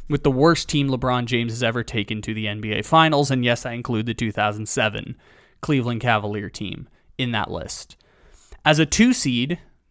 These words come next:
Terry Rozier and nineteen-year-old Jason Tatum came within one game of the N B A Finals. Then they had a down year where Kyrie Irving stomps on the logo and everything falls apart with Boston.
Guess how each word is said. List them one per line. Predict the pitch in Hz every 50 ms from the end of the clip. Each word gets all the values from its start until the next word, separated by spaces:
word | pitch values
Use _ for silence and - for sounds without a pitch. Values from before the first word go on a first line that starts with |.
| _ _ _ _ _ _ _ _ _ _ _ _ _ _ _ _ _ -
Terry | - 165 175 185 190
Rozier | 196 196 190 180 156 165 165 165 156
and | 147 143
nineteen-year-old | 143 151 151 - 160 156 151 147 147 143 139
Jason | - 139 135 - - 139
Tatum | - 151 143 135 127 123 120
came | - 127 127 120
within | 117 - 131 123 117
one | 120 123 123 120
game | 117 123 113 113 110
of | 110
the | 110 107 104
N | 101 104
B | 101 101 101
A | 101
Finals. | - - 156 147 127 - - - - - - - _ _ _ _ _ _ _ _ _ _ _ _ _ _ _ _ _ _ - - _ _ _ _ _ _ _ _ _ _ _ _ _ _ -
Then | 151 151 156
they | 151 143 139
had | 127 151 147 139 139 139
a | 131 123 117 113
down | 113 120 147 160 160 165 160 156
year | 156 156 151 139
where | 127 117
Kyrie | - - 143 131 123 110 107 135
Irving | 160 165 156 156 147 139
stomps | - - - 147 123 127 123 - 127
on | 113 101
the | 95
logo | 104 135 165 180 175 165 156 160 151 147 147 143 143
and | 131 123 123
everything | 127 127 123 117 - 139 127 117
falls | - - - 135 131 123 120 127
apart | - - 135 120 117 -
with | 113 - - -
Boston. | 139 135 135 127 - - - 135 131 131